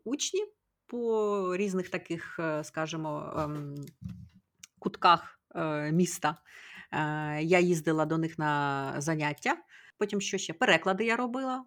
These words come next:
Це були такі основні заробітки. І ще іноді писала якісь там роботи для, знаєш, дітей-мажорів або ще щось. Е, к-, ну, не курсові я не писала, але якісь там рефератики,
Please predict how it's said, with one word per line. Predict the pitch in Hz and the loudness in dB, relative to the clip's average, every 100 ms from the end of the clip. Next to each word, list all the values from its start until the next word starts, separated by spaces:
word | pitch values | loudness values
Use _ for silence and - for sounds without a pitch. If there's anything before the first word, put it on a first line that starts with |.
| _ - | _ -4
Це | 202 | 0
були | 185 185 | 2 2
такі | 175 170 170 | 0 -4 -4
основні | 170 190 175 160 165 - | -4 -4 -4 -4 -6 -10
заробітки. | 156 165 160 165 196 196 262 254 - - | -4 0 0 0 -4 -6 -4 -4 -4 -6
І | 240 262 | -6 -4
ще | - - 226 277 294 _ _ _ _ - _ _ _ | -4 -4 -2 -4 -6 _ _ _ _ -20 _ _ _
іноді | 190 202 170 | 4 4 4
писала | 165 156 180 180 156 | 0 0 2 4 2
якісь | 139 170 - | 0 -6 -10
там | 147 | -8
роботи | 151 143 190 190 | -6 -2 -2 -2
для, | 147 143 | -4 -4
знаєш, | 165 165 147 | -4 -4 -6
дітей-мажорів | - - 151 143 135 240 202 160 | -8 -6 -4 -4 -4 -4 -4 -6
або | 147 143 | -8 -8
ще | - 240 | -8 -8
щось. | 196 - - - - - - - | -8 -12 -14 -16 -14 -12 -12 -4
Е, | 165 160 156 147 147 | -2 -2 -4 -4 -6
к-, | - - - | -8 -12 -2
ну, | 269 | 2
не | 180 | 2
курсові | 196 190 196 185 | 2 0 0 2
я | 175 | 0
не | 175 | -2
писала, | - - 508 214 | -4 -2 2 2
але | 233 | 2
якісь | 165 165 | 0 -2
там | - 156 | -6 -4
рефератики, | 170 185 170 185 202 - 202 | -2 2 2 2 0 -4 -4